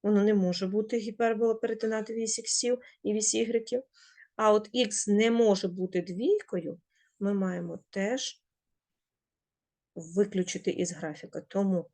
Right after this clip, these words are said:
знаходимо точку з координатою по іксам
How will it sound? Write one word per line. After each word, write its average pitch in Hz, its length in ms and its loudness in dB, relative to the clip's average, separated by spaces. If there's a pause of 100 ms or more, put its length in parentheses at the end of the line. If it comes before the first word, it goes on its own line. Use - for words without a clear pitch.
(600)
знаходимо 196 640 4
точку 190 400 0
з - 60 -8
координатою 180 720 2
по 170 100 0
іксам 170 500 -4